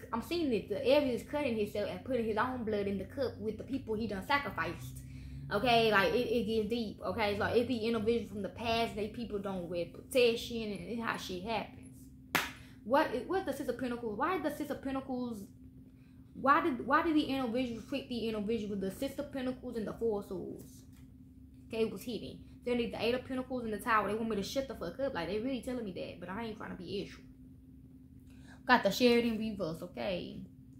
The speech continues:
Uh, it was hidden, okay? So the individuals cannot move forward in life. So they cannot give it to other... Like, they cannot have sex with new people. Okay, basically. Let's say somebody is clean and somebody is dirty. They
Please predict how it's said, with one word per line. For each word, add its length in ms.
Uh, 140
it 80
was 180
hidden, 300
okay? 560
So 100
the 140
individuals 680
cannot 420
move 240
forward 380
in 160
life. 120
So 80
they 80
cannot 420
give 140
it 100
to 180
other... 220
Like, 160
they 140
cannot 440
have 220
sex 280
with 120
new 200
people. 440
Okay, 300
basically. 400
Let's 180
say 80
somebody 260
is 100
clean 560
and 80
somebody 300
is 120
dirty. 460
They 360